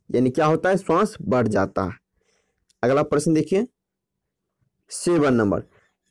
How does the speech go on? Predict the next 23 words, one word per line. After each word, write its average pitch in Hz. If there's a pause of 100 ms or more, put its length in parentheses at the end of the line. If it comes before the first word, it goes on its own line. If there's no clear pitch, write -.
कलिंग 180
के 185
राजा 175 (100)
खारवेल 175 (340)
का 147
संबंध 147 (500)
निम्नलिखित 170
में 180
से 160 (600)
किस 208
राजवंश 156
से 170
था? - (760)
तो 139
चलिए 147
इसका 131
भी 143
जवाब 147
जानते 151
हैं। 180 (480)
जवाब 143
हो 185
जाएगा 185